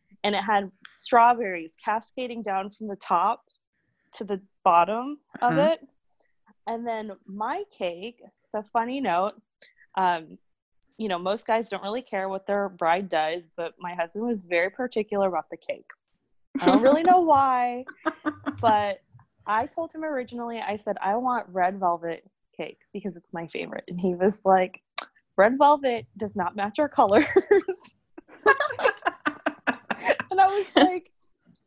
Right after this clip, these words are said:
Speaker 1: "What are you talking about? Like, people don't care what it looks like. They care about what it tastes like." He's like, "It does not match.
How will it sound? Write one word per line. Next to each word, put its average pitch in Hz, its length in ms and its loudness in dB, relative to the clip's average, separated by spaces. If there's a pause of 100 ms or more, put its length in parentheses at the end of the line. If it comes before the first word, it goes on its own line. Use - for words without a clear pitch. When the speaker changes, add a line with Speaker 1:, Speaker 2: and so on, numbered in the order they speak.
(1160)
Speaker 1:
"What 262 260 2
are 359 40 4
you 392 140 0
talking 311 540 -2
about? 175 560 0
Like, 254 360 -4 (560)
people 311 260 -4
don't 381 260 -2
care 302 200 -2
what 359 120 -2
it - 160 -2
looks 240 300 -10
like. 285 220 -2
They 269 100 -4
care 302 160 -4
about 302 220 0
what 285 100 -2
it 233 140 -10
tastes 349 360 -6
like." 185 200 -2
He's 240 140 -6
like, 214 200 -2
"It 220 120 -2
does 208 200 -4
not 170 200 -2
match. 160 440 -8